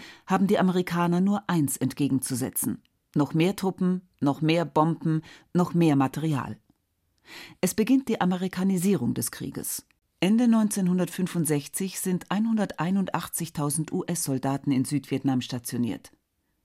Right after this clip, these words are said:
Um der Guerillataktik des Vietcong zu begegnen, setzt Washington auf eine Strategie der Abnutzung.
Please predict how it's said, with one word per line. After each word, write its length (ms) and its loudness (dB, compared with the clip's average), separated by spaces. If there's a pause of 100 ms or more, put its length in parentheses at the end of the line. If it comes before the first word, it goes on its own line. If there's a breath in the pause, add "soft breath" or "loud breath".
(320)
Um 140 2
der 160 0
Guerillataktik 960 -2
des 220 -4
Vietcong 400 -2
zu 140 -4
begegnen, 520 0 (420 loud breath)
setzt 320 -4
Washington 520 0
auf 220 -6
eine 180 -2
Strategie 540 -4
der 240 -4
Abnutzung. 720 -6